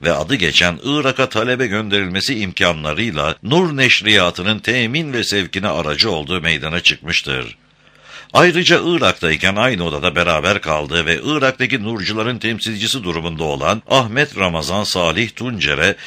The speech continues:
Kur'an kurslarında ve ilahiyata öğrenci yetiştirme derneklerinden sağladığı paraların Irak'taki talebelere dağıtılması için gönderdiği anlaşılmıştır.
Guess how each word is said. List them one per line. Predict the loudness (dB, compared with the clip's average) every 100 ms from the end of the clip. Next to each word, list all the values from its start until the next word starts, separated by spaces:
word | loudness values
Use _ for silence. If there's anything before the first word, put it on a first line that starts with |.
| -18 -8
Kur'an | -6 -2 0 0 0
kurslarında | -6 -4 -2 -2 -2 0
ve | 0 -2
ilahiyata | 0 0 2 0 0 -2
öğrenci | -2 0 0 0 -2
yetiştirme | -2 -2 -2 -2 -2 0
derneklerinden | 0 0 -2 -2 -6 -6 -2 -2
sağladığı | -2 0 0 0 -2 -4
paraların | -2 -2 -2 -2 -2 -4 -2
Irak'taki | 0 2 0 -2 -2
talebelere | 0 0 2 0 2 0
dağıtılması | 0 -2 -2 -4 -4 -4 0
için | 0 0 0
gönderdiği | -2 2 0 0 0 -2
anlaşılmıştır. | 0 0 0 -2 -4 -4 -4 -8 -10